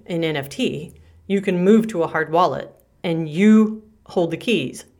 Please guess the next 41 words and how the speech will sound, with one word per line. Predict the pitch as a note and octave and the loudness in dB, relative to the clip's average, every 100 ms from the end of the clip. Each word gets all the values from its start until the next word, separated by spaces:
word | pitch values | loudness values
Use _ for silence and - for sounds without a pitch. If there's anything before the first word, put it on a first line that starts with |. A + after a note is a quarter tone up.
| - | -12
You | E3 G3+ G#3 | 0 2 4
hold | G#3 F#3+ F#3 F3 - - | 4 2 0 -6 -14 -10
the | F3+ | -6
title. | F#3 F#3 E3 D3+ | -2 0 0 -2
You | E3+ F#3+ | 0 0
hold | F#3 F#3 | 0 0
the | F3 - | -2 -4
ownership. | E3 D#3 C#3 - - - - - - _ - | -4 -4 -6 -10 -12 -18 -20 -20 -20 _ -2
And | F3 E3+ E3+ | 0 0 -2
I'm | F3+ | -4
getting | F#3 G#3+ G#3+ | 0 2 2
to | |
my | G3+ | 0
point. | F3+ F3+ D#3 C#3+ - - _ _ _ _ _ _ _ _ - | -4 -4 -6 -8 -18 -20 _ _ _ _ _ _ _ _ 2
Initially | G#3 D#4+ E4+ G3+ F3+ F#3 | 4 4 0 -2 0 0
on | F#3+ F3+ | -2 0
O | F3 | 0
V | E3 | 0
R | D#3+ | 0
Land, | D#3 D#3 F3 F3 - _ | 0 -2 -2 -8 -18 _
I | F#3 G#3 | -2 -2
purchased | G#3+ F#3 - F3 - - _ _ | 0 -4 -2 -8 -10 -20 _ _
hundreds | - F4 C#4 - D#3+ | 0 4 4 0 -8
of | D3+ D3+ - - | -12 -12 -20 -10
pieces | E3+ D#3 D3+ | -8 -8 -10
of | D3+ | -8
virtual | C#3 C#3 E3+ | -8 -6 -6
land. | C#4+ - F3 - _ _ _ _ _ _ _ _ | -6 -8 -12 -16 _ _ _ _ _ _ _ _
And | A3+ A#3 A3+ A3 - - _ _ - | 2 4 6 4 0 -12 _ _ 0
I | G#3 G3+ | 2 4
was | G3 G3 | 2 0
like, | G3 F#3 - | -2 -2 -4
"Okay, | G3+ | -4
I | F#3 | -4
wanna | F#3+ | -2
move | F3 F3 E3+ | -2 -2 -4
this | E3+ | -6
to | E3 | -8
my | D3 | -8
hard | C#3+ D3 | -6 -6
wallet | B2+ C#2 - | -4 -6 -8